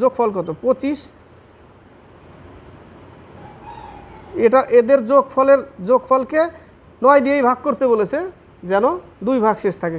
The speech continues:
কিন্তু কি আসবে? দেখো তো, নয় দিয়ে যদি ভাগ করি পঁচিশকে, নয় দোগুণে আঠারো, আসবে না, এ নম্বর গেল। সাত নিলে কি হয়? তিন ভাগশেষ থাকতে হবে, তার মানে সাত দিয়ে যদি দশকে ভাগ করি, তিন থাকলো।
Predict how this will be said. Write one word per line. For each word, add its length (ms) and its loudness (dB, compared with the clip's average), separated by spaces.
কিন্তু 240 -4
কি 60 0
আসবে? 240 2
দেখো 220 0
তো, 60 -2
নয় 200 4
দিয়ে 180 0
যদি 100 -2
ভাগ 120 2
করি 200 0
পঁচিশকে, 460 -4
নয় 180 0
দোগুণে 280 -2
আঠারো, 300 -4
আসবে 280 2
না, 60 -2
এ 20 8
নম্বর 200 2
গেল। 120 2
সাত 220 2
নিলে 240 4
কি 140 -2
হয়? 160 2
তিন 220 0
ভাগশেষ 300 -2
থাকতে 240 -2
হবে, 120 4
তার 160 2
মানে 120 0
সাত 220 -2
দিয়ে 180 -2
যদি 120 -6
দশকে 280 0
ভাগ 100 4
করি, 180 0
তিন 140 2
থাকলো। 280 2